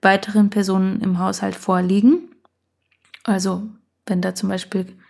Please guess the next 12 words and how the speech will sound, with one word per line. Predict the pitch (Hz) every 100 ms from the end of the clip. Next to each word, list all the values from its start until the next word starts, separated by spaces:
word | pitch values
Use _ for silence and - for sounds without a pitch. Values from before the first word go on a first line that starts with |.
| _
relevante | 202 196 190 190 190 196 190 - - - -
chronische | 208 202 185 -
Grunderkrankungen, | 185 214 220 196 - 185 180 185 185 185 -
Autoimmunkrankungen, | 190 185 214 190 202 208 202 190 - 190 196 208 _ _ _ -
Erkrankungen | 208 202 196 190 196 190 202
oder | 202 202
so | 202 202 202 _ _
vorliegen, | - 202 208 214 233 _ _ _ _ -
kannst | 233 247 240
du | 262
dich | 214 220 214 - _ _ _ _ _ _ _ _ _ _ _
unter | 214 208 202 202 196